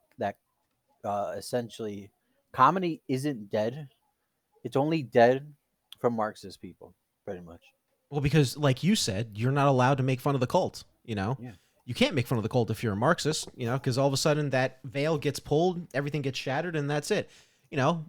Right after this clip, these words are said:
Speaker 2: look at what just happened these past few minutes. I made fun of Trump <laughs> for having an affair with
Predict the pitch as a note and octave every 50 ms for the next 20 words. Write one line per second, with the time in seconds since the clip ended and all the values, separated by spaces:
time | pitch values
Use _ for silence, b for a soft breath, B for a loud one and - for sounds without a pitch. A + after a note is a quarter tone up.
0 | - - - D#3+ E3 F3+ E3+ - D3 D3 D3+ D3 C#3 - E3 D3+ - - D3+ D3
1 | C#3 - - D3+ C3+ C#3+ - - - D#3 D3+ E3+ G3+ F#3 B2+ - - A#2 C3 C#3+
2 | D3 - - E3 D3 C#3 - - - E3+ D3 B2 - E3+ F3+ - - - F3+ D#3+
3 | D3+ D3 D#3 D#3 D#3 D#3+ D#3 D3 - - D#3 D#3 D#3+ D#3 D#3 D3+